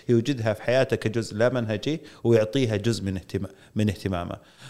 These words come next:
آه، النقطة الثانية أنه يظل في ناس كثير ممكن يتكلمون عن التربية، لكن يبحثون، يحتاج الشخص أن يكون انتقائي في الناس اللي موجودة، لأنه أحيانا نسمع بعض النقاشات أو بعض الآراء اللي تجي تقول: "والله إنه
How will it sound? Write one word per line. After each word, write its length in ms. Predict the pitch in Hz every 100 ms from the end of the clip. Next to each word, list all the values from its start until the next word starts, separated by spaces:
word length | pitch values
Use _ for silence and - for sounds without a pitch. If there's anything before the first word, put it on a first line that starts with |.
| -
آه، 400 | 117 117 117 120
النقطة 300 | 123 156 -
الثانية 400 | 156 - 151 151
أنه 120 | 135 127
يظل 260 | 127 156
في 140 | 156 120
ناس 200 | 117 -
كثير 320 | 107 175 170
ممكن 260 | 131 113
يتكلمون 500 | 107 - 101 98 98
عن 120 | 92 95
التربية، 460 | - 104 95 110
لكن 260 | 113 110 101
يبحثون، 480 | 98 98 113 104 101 - - _ -
يحتاج 380 | 107 - 113 104
الشخص 360 | - 107 -
أن 80 | 98
يكون 380 | 95 - 104 104 - -
انتقائي 880 | 113 98 107 - 127 113 117 156 - - _ _
في 60 | 101
الناس 320 | 101 104 -
اللي 160 | 87 87
موجودة، 500 | 92 92 95 92 92
لأنه 220 | 92 98
أحيانا 360 | - 120 107 107
نسمع 500 | 117 120 - 98 92
بعض 260 | 107 101
النقاشات 800 | 107 104 - 101 98 113 160 170 - - - -
أو 260 | 123 120 101
بعض 360 | 143 117 110 107
الآراء 400 | 95 104 113 107
اللي 160 | 101
تجي 340 | - 120 165 175
تقول: 260 | - 135
"والله 420 | 123 120 110 117 117 - -
إنه 260 | 120 120